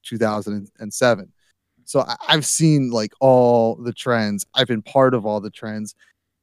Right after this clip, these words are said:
I like to think that I've kicked some of the trends off. Um, not necessarily, you know, on a national or international level, but, like, I, the idea of, like, a touring live show has been, uh,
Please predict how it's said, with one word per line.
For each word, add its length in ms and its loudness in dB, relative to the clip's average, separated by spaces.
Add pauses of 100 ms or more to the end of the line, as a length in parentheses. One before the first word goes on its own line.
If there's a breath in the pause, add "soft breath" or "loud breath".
I 40 -8
like 180 -2
to 60 -8
think 220 -2
that 80 6
I've 180 2
kicked 280 4
some 160 4
of 80 -2
the 60 -2
trends 340 0
off. 420 2 (360)
Um, 640 -2 (100)
not 220 -2
necessarily, 680 0
you 120 -4
know, 200 -8 (320)
on 140 -10
a 160 -10 (420)
national 460 -2
or 60 -2
international 480 -2
level, 280 -6
but, 180 -6
like, 260 -6 (760 soft breath)
I, 80 -8 (720)
the 160 2
idea 580 6
of, 680 -2
like, 200 -2
a 100 -2 (100)
touring 500 0
live 340 -4
show 640 -6
has 300 -8
been, 380 -6
uh, 680 -8